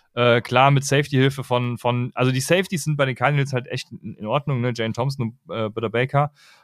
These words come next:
Aber, ähm, wobei, ich hab le-,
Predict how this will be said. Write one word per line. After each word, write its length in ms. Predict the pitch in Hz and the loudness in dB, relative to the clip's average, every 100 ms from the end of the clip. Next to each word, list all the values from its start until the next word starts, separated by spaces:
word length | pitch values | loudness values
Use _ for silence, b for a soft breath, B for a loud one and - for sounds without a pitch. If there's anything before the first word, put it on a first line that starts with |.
| b _ | b _
Aber, 640 | 110 113 113 110 110 113 110 | 0 2 4 4 6 4 0
ähm, 680 | 113 110 110 110 107 107 - | -2 0 -2 -2 -2 -4 -8
wobei, 260 | - 95 98 | -12 -6 -6
ich 140 | 92 | -4
hab 160 | 107 - - - | -6 -8 -18 -14
le-, 160 | 107 | -14